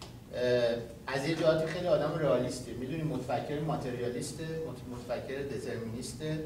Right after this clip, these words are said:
مثل خود مارکس، مثل خیلی از، اه، سوسیالیستا. ولی از جهات دیگه آدمی است که ش-، برخلاف، اه، اونها خیلی اعتقاد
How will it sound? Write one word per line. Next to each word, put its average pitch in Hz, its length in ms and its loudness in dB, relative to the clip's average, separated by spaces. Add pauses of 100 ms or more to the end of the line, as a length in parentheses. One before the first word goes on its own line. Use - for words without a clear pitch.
(220)
مثل 127 100 -8 (100)
خود 135 220 -4
مارکس، 135 380 -2 (500)
مثل 127 120 -8
خیلی 143 240 -4
از، - 400 2
اه، - 60 0 (360)
سوسیالیستا. 117 760 -4 (480)
ولی 156 460 2 (160)
از 123 200 0
جهات 131 360 -2
دیگه 147 420 -2
آدمی 143 320 -2
است - 160 -6
که 160 140 -6
ش-، - 240 -6 (380)
برخلاف، 127 640 2
اه، - 920 0
اونها - 720 4
خیلی 156 280 0
اعتقاد 151 480 4